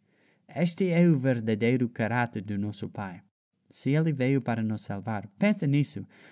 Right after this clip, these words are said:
O que Jesus veio fazer? Hebreus um três nos diz que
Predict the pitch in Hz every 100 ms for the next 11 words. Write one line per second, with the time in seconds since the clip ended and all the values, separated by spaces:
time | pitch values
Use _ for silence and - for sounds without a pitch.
0 | - 185 196 233 226 208 208 - 185 196
1 | 175 139 175 214 - _ _ _ _ _
2 | - 139 147 175 170 156 160 156 151 160
3 | 127 - 117 117 110 139 135 - 117